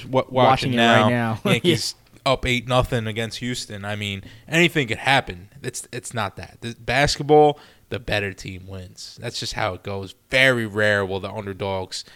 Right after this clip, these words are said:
Speaker 1: come up and, you know, get a win. And when they do, it's sparingly. So I agree with Barkley on this one, dude. It's gonna be Cavs, Warriors in the finals, and, and everyone's gonna be watching their teams knowing that they got no fucking hope.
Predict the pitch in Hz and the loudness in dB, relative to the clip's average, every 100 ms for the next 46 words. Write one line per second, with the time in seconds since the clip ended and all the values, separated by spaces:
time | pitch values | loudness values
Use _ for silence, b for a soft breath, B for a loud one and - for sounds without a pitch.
0 | B B - 120 107 101 101 92 90 - | B B -8 -6 -4 -6 -8 -12 -16 -14
1 | 110 92 95 98 95 98 92 95 98 98 | -12 -10 -6 -6 -4 -6 -8 -10 -10 -8
2 | 98 98 107 101 92 - - - - 110 | -8 -4 -4 -4 -6 -10 -12 -10 -8 -4
3 | 104 92 90 92 - B B - 107 101 | -4 -4 -8 -12 -14 B B -8 -2 -2
4 | 98 95 - _ _ _ _ 82 127 131 | -4 -8 -20 _ _ _ _ -2 0 0
5 | 123 123 107 120 110 107 90 92 - 95 | 4 2 6 4 4 -4 -8 -10 -8 -10
6 | 92 95 98 101 - 147 147 143 139 - | -8 -6 -6 -6 -8 -8 -8 -8 -10 -6
7 | 135 131 131 120 - b b 113 117 113 | -2 0 0 -2 -8 b b -8 0 0
8 | 110 110 - 117 117 - 101 95 92 90 | 0 -4 -6 -12 -10 -6 -4 -4 -6 -8
9 | 92 _ b b 104 104 101 101 95 _ | -12 _ b b -10 -6 -4 -6 -10 _
10 | _ - 117 120 117 123 127 113 113 107 | _ -6 -4 -2 -4 -4 -4 -6 -4 -2
11 | 110 120 - 127 113 131 123 110 104 113 | 2 2 0 -8 -6 -6 -6 -6 -4 -4
12 | 120 113 110 117 127 131 123 131 127 131 | -2 -4 -2 0 0 -2 -4 -4 -4 -4
13 | 147 120 | -2 -4